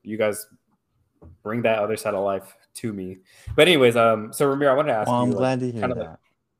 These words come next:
Speaker 1: Shut the hell up.
Speaker 2: I'm
Speaker 1: Ramiro, I wanted
Speaker 2: serious.
Speaker 1: to
Speaker 2: That
Speaker 1: ask
Speaker 2: wasn't
Speaker 1: you
Speaker 2: even sarcastic. I know, uh, I'm always sarcastic, but that was a sincere, uh, sentiment. So I appreciate it.
Speaker 1: Thank you. Yeah, I appreciate that. Uh, but anyways, Ramiro, so, like, same
Speaker 2: Little
Speaker 1: thing for
Speaker 2: bitch.
Speaker 1: you. Yours wa-,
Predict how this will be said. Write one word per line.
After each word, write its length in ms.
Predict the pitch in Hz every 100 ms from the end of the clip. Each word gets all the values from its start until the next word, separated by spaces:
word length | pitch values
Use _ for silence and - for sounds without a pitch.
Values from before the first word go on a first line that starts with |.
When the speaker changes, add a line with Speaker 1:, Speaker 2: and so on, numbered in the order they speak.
| _ _ _ _ _ _
Speaker 1:
Shut 400 | - - 226 220
the 100 | -
hell 160 | - -
up. 100 | -
Speaker 2:
I'm 200 | 160 170
Speaker 1:
Ramiro, 260 | 127 143
I 40 | 135
wanted 120 | 160
Speaker 2:
serious. 60 | 120
Speaker 1:
to 20 |
Speaker 2:
That 40 | -
Speaker 1:
ask 60 |
Speaker 2:
wasn't 200 | 175 175
Speaker 1:
you 60 | 185
Speaker 2:
even 200 | 170 175
sarcastic. 580 | 160 170 170 165 - 107
I 80 | 110
know, 220 | 123 135
uh, 160 | 123 - - _
I'm 200 | 107 110
always 260 | 113 113
sarcastic, 500 | - 101 98 101 90
but 120 | 110 -
that 120 | 98
was 180 | 104 104
a 80 |
sincere, 580 | 98 - 101 - 107 107
uh, 200 | 107 107
sentiment. 480 | 104 107 - 90 85 _ _ _ _ _ _
So 80 | _
I 40 |
appreciate 380 | 95 92 90 82
it. 20 |
Speaker 1:
Thank 200 | 104 147
you. 180 | - - _ _ _ _
Yeah, 160 | - 123
I 140 | 107
appreciate 360 | - - 127 -
that. 140 | - _ _ _ _ -
Uh, 220 | 120 113
but 300 | 127 123 -
anyways, 360 | 135 143 117 98
Ramiro, 240 | 131 123
so, 180 | 101 113
like, 160 | 104 101
same 120 | 104
Speaker 2:
Little 80 | 90
Speaker 1:
thing 80 | 90
for 100 | 120
Speaker 2:
bitch. 200 | 113 131
Speaker 1:
you. 60 |
Yours 200 | 151 180
wa-, 80 | 147